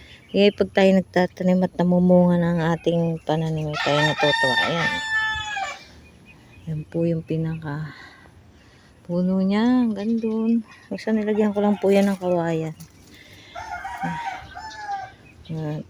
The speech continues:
tira-tirang kawayan. Kasi ito po yung aking talong. Ayan, aking mga talong.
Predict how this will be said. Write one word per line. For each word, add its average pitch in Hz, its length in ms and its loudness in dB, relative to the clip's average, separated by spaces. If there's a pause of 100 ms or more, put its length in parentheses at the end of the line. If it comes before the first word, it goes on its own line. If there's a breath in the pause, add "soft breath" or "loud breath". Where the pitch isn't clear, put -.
tira-tirang 151 520 -4
kawayan. 147 840 -8
Kasi 143 280 -14
ito - 200 -16
po 165 120 -4
yung 170 120 -6
aking 220 400 -4
talong. 359 640 0 (1300)
Ayan, 302 320 6 (200)
aking 254 200 8
mga 254 240 8
talong. 262 640 6